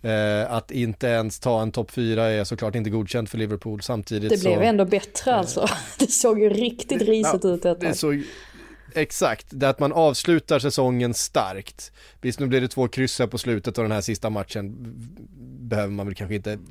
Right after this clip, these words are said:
Speaker 1: lägga så stor vikt vid. Eh, men, eh, riktigt starkt, stark avslutning gör ju ändå att man kliver in i den här sommaren. Det ska göras stora investeringar i truppen. Det blir inte Jude Bellingham, men det kommer bli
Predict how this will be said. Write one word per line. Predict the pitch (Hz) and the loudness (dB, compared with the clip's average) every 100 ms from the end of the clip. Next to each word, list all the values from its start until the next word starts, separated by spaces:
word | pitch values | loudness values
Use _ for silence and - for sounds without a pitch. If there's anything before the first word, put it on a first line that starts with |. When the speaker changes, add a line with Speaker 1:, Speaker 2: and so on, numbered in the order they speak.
| - | -14
Speaker 1:
lägga | 123 117 107 | -6 -4 -2
så | |
stor | 107 120 | -2 -2
vikt | 107 101 117 | -2 -2 -4
vid. | 104 - - - - - | -6 -8 -20 -20 -20 -4
Eh, | 120 123 123 120 120 120 117 - | 2 4 6 4 4 2 -2 -10
men, | 123 127 127 120 117 117 117 | -4 2 4 4 4 2 2
eh, | 117 113 110 - _ - - - - - - | 2 2 -2 -6 _ -20 -20 -20 -20 -20 -6
riktigt | 135 147 - - | 0 0 0 -4
starkt, | - 127 - 127 120 110 | 2 2 4 2 2 0
stark | 131 120 | 0 2
avslutning | 131 113 - 123 - 120 113 | 2 0 0 -2 0 0 2
gör | 131 135 135 | 4 6 6
ju | 131 | 4
ändå | 117 | 4
att | 110 | 0
man | 110 107 101 - | 0 -2 -4 -10
kliver | - 131 117 | -4 -2 0
in | 135 135 143 | 0 2 2
i | 135 | 2
den | 120 117 | 2 0
här | 110 | 0
sommaren. | - 135 117 117 135 135 - - | 0 0 0 0 0 -4 -16 -6
Det | 123 | -6
ska | - - 143 135 | -4 2 4 6
göras | 131 123 113 | 6 4 2
stora | - - 143 131 135 | -2 -2 0 2 2
investeringar | 127 120 - 127 110 110 107 | 2 0 0 0 2 0 -2
i | |
truppen. | 101 131 - 139 131 - - - - | -2 -4 -2 -4 -4 -6 -20 -20 -10
Det | 110 | -4
blir | 156 | 0
inte | 170 135 190 | 2 2 2
Jude | 147 147 113 | 4 4 6
Bellingham, | 120 113 110 110 107 | 4 4 2 2 2
men | 113 | 2
det | 117 | 0
kommer | - 135 131 131 117 | 2 2 4 4 4
bli | 113 120 117 107 | 2 0 2 0